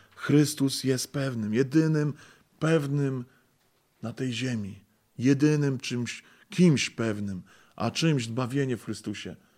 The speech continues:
To jest jedynie pewne. I teraz kto się tego uchwyci? Tylko ci, którzy pokażą, że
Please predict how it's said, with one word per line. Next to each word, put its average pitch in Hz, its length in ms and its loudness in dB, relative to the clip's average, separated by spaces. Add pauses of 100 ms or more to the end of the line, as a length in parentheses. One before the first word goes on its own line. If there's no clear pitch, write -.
(200)
To 120 80 0
jest 127 180 2
jedynie 139 340 2
pewne. 101 480 0 (600)
I 104 80 -8
teraz 117 220 -6
kto 120 120 -10
się 113 120 -8
tego 113 200 -6
uchwyci? - 520 -8 (720)
Tylko 120 260 -4
ci, 117 160 -6
którzy 110 240 -10
pokażą, 98 520 -6
że 95 240 -10